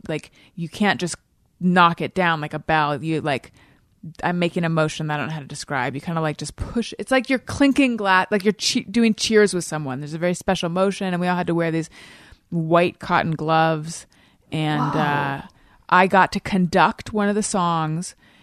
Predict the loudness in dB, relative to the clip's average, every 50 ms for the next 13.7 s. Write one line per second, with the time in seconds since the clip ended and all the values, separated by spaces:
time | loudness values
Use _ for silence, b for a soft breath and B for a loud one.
0 | b b b b -4 -2 0 0 2 2 2 2 2 2 2 2 4 4 4 4
1 | 2 2 2 0 0 0 -4 _ _ _ _ _ _ 0 0 0 0 -2 -4 -4
2 | -4 -4 -6 _ _ -20 _ _ _ _ -6 -4 0 0 2 2 4 2 2 0
3 | 2 2 4 4 4 2 0 0 0 -2 -2 -4 -4 -10 -12 -12 _ _ _ _
4 | _ -6 0 4 6 8 8 8 8 8 4 2 0 0 -4 -8 -8 -8 -6 -8
5 | -8 -6 -6 -8 -10 -10 -10 -8 -6 -6 0 4 6 6 6 6 6 6 8 8
6 | 8 8 6 -2 -4 -4 -4 -6 -6 -4 -4 -4 -2 0 2 4 4 4 4 4
7 | 4 4 4 4 2 2 0 2 0 0 0 0 0 0 0 -4 -2 0 2 2
8 | 2 2 0 -2 -4 -8 -8 -6 -6 -6 -6 -4 2 4 6 8 8 6 4 0
9 | 0 4 6 6 6 6 4 2 2 2 2 2 0 0 -2 -8 -8 -8 -8 -10
10 | -6 -6 -6 -4 -2 0 2 2 4 4 2 2 2 2 2 2 0 -2 0 2
11 | 2 2 2 0 -2 0 0 -2 -2 -2 -2 -2 -2 -2 -4 -4 -6 -8 -10 -10
12 | -12 -16 -10 -6 -6 -6 -6 -6 -8 -8 -8 -8 -10 b b b b b -6 -4
13 | -4 -2 -4 -4 -4 -4 -4 -6 -6 -8 -12 -14 _